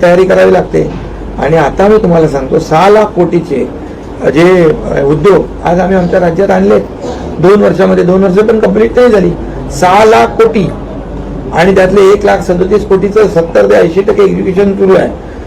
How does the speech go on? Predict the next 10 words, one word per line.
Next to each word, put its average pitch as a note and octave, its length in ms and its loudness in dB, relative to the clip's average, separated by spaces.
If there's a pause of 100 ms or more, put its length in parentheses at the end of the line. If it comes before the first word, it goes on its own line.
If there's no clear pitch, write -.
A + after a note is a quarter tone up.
(100)
आणि E3 160 0
आता E3+ 320 2
पुन्हा, F#3+ 300 2 (580)
अ, E3 100 4 (100)
तीन G3+ 160 2
लाख G3 180 4
त्र्याहत्तर F3+ 400 0
हजार G3 260 4
आणि G3 160 0
तिकडून F#3 480 0